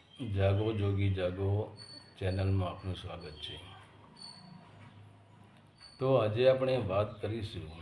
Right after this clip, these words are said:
કે શું મંત્ર જાપ કરવાથી મન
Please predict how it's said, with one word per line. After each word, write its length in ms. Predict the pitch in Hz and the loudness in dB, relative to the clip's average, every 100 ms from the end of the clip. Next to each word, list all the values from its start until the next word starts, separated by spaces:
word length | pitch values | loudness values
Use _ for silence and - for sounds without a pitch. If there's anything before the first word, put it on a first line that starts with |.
| - - - - - - | -16 -18 -20 -20 -20 -12
કે 80 | 127 | -6
શું 360 | 101 - 135 147 | -6 -4 -2 0
મંત્ર 640 | 117 95 98 104 101 - 131 131 131 131 - - - - 95 90 | 0 0 0 0 -2 -2 0 2 0 -2 -8 -18 -20 -18 -12 -2
જાપ 440 | 98 110 110 - | 2 2 0 -10
કરવાથી 720 | - 98 104 107 98 107 92 80 - - - - - - | -6 -2 2 0 0 -4 -4 -6 -12 -16 -20 -20 -20 -12
મન 580 | 92 90 98 113 120 123 | -8 -2 0 2 0 -2